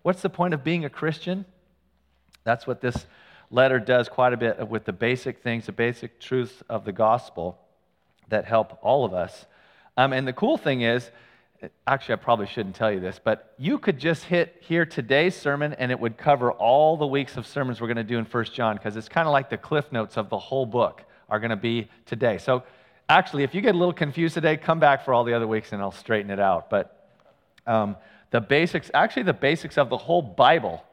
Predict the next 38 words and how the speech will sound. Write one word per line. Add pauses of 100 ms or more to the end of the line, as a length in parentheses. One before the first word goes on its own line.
(300)
are
in
this, (340)
um,
first
part
of
First
John.
It
just
tells
the
real, (300)
you
know,
the
core
truths
that
we
need
to
know
as
followers
of
God (640)
are
wrapped
up
in
these
few
verses. (1500)
So
the
question,